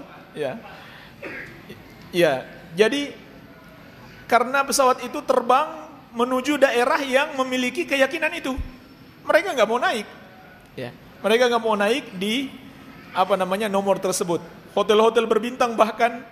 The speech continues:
katanya masih begitu juga. Nggak ada nomor tertentu yang diyakini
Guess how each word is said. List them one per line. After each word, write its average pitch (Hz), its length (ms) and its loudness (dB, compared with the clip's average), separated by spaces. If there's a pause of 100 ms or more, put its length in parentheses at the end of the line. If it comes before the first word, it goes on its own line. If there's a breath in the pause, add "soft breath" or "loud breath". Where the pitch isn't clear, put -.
(300)
katanya 220 320 0
masih 208 320 0
begitu 175 400 -2
juga. 135 220 -4 (260)
Nggak 180 160 4
ada 185 240 6
nomor 180 300 -2
tertentu 175 580 -2 (240 loud breath)
yang 185 300 2
diyakini 175 580 0